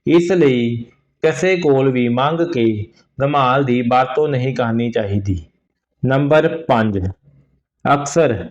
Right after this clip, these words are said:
ਵਿਆਹ ਜਾਂ ਪਾਰਟੀ ਦੇ ਫੰਕਸ਼ਨ ਵਿੱਚ ਆਪਾਂ ਮੰਗ ਕੇ ਗਹਿਣੇ ਪਾਉਂਦੇ ਹਾਂ,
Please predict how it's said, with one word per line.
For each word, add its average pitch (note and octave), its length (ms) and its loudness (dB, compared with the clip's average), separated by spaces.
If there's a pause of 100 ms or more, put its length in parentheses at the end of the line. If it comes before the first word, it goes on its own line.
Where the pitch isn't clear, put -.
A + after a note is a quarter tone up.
(460)
ਵਿਆਹ D3+ 540 4
ਜਾਂ C3 260 2
ਪਾਰਟੀ C#3 640 0
ਦੇ C#3 160 4
ਫੰਕਸ਼ਨ C#3 520 -2
ਵਿੱਚ A#2 320 -2 (760)
ਆਪਾਂ C#3 480 -2 (500)
ਮੰਗ C#3 340 2 (120)
ਕੇ C3 220 0
ਗਹਿਣੇ D3+ 340 0
ਪਾਉਂਦੇ B2 440 0
ਹਾਂ, G2 220 -4